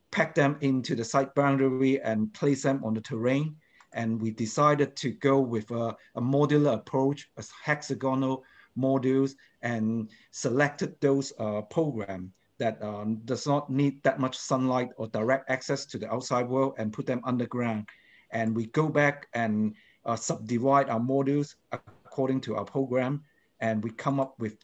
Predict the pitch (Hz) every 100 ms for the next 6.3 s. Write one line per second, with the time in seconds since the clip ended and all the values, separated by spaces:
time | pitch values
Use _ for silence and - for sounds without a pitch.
0 | 127 117 110 113 107 _ _ _ 127 113
1 | 107 107 113 - - 120 113 - 123 147
2 | 147 139 127 127 113 104 - 123 123 117
3 | 117 160 143 95 98 _ - 117 113 -
4 | 143 - 151 139 147 127 101 127 131 127
5 | 135 127 127 117 113 113 110 - 110 123
6 | 131 -